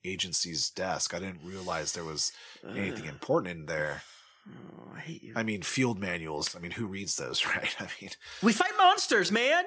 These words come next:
Speaker 2: Like, we can't, we have to, we have to break them down. Would we say in, in, in, in, in universe, like, we have to hit them with their weakness or else they won't die?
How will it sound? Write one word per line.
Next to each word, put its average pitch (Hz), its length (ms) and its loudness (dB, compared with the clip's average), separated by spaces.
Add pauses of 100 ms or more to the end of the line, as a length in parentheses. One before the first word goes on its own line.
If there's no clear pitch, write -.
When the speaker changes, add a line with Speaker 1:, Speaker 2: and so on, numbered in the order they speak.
(160)
Speaker 2:
Like, 285 260 4 (140)
we 277 80 8
can't, 302 300 2 (160)
we 269 180 2
have 339 220 4
to, 294 200 6 (280)
we 277 80 8
have 392 180 4
to 349 80 6
break 320 240 4
them 339 140 6
down. 320 320 6 (220)
Would 165 180 4
we 440 140 2
say 262 360 4
in, 233 140 -2
in, 180 480 4
in, 170 480 2
in, 147 500 2
in 156 160 2
universe, 156 500 2
like, 156 140 0
we 156 100 0
have 156 180 0
to 151 80 -2
hit 147 180 -2
them 143 100 0
with 139 120 -2
their 131 120 0
weakness 135 400 -4
or 135 80 0
else 127 140 -2
they 131 80 -2
won't 127 180 -6
die? 139 380 -2